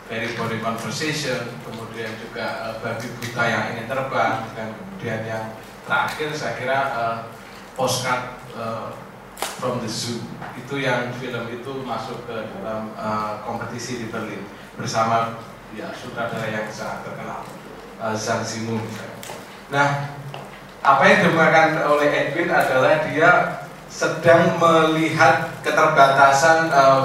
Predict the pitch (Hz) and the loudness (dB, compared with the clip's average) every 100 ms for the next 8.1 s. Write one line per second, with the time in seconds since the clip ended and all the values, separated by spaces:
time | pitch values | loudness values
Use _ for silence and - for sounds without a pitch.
0 | - 180 170 - - - - - - - | 4 4 4 4 2 -4 -6 -2 2 4
1 | - - - - 135 143 - - 131 123 | 6 6 4 2 2 0 0 2 2 2
2 | 160 - 131 123 123 120 110 104 - 135 | 2 2 0 -2 -2 -2 -2 -2 2 2
3 | - 180 170 - 160 156 180 170 139 190 | 4 2 2 4 4 4 2 2 4 6
4 | - - 131 - - - - - - 156 | 6 6 6 6 4 0 -6 -8 0 6
5 | 170 175 156 151 170 160 147 147 143 143 | 8 6 2 2 2 2 2 2 2 2
6 | 139 147 196 - 117 139 170 - - - | 4 4 4 4 6 8 8 4 -2 -8
7 | - - - 127 139 143 127 127 - - | -10 -10 -8 0 4 4 4 2 -2 -4